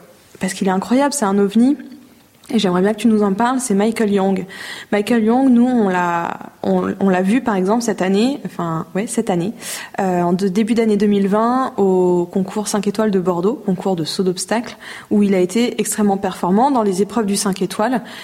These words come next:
Est-ce que tu penses que, euh, déjà, est-ce que ce serait un modèle reproductible en France d'avoir un cavalier qui arriverait à faire, euh, à la fois du cinq étoiles de concours complet, à la fois du cinq étoiles de C S O, et est-ce, est-ce que tu penses que c'est vraiment un parmi, euh, parmi l'ensemble des cavaliers capables de faire ça ?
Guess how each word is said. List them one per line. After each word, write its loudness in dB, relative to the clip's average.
Est-ce -4
que 0
tu -4
penses -2
que, 0
euh, 0
déjà, 2
est-ce -2
que 0
ce 0
serait 0
un 0
modèle 2
reproductible 0
en 0
France 0
d'avoir 0
un 0
cavalier 0
qui -6
arriverait 2
à 2
faire, 0
euh, 2
à 0
la 0
fois -2
du 0
cinq 0
étoiles 0
de 2
concours -2
complet, -2
à 2
la 0
fois -4
du -8
cinq -4
étoiles -2
de -2
C -4
S -2
O, -2
et 2
est-ce, 0
est-ce -2
que 2
tu -2
penses 0
que -2
c'est 0
vraiment 2
un 0
parmi, 2
euh, 0
parmi 2
l'ensemble 0
des 2
cavaliers 0
capables -2
de 0
faire -6
ça ? -4